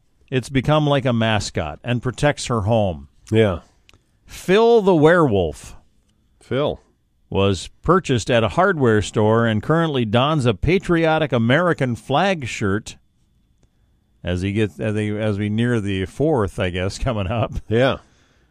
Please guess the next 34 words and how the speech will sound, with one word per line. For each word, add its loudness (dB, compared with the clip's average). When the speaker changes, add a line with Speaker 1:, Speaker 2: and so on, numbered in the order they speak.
Speaker 1:
Mary 0
Simmons 0
has 0
received -2
a 4
warning 4
from -2
the 2
city 0
but 0
refuses 0
to -8
take -2
Phil 0
down. 0
In 2
fact, -2
she's -4
planning -2
out 0
his 0
wardrobe 2
for -8
the -2
summer -2
season. -4
"We're 0
going 4
to 0
get 2
a 2
big 6
Hawaiian 2
shirt, 0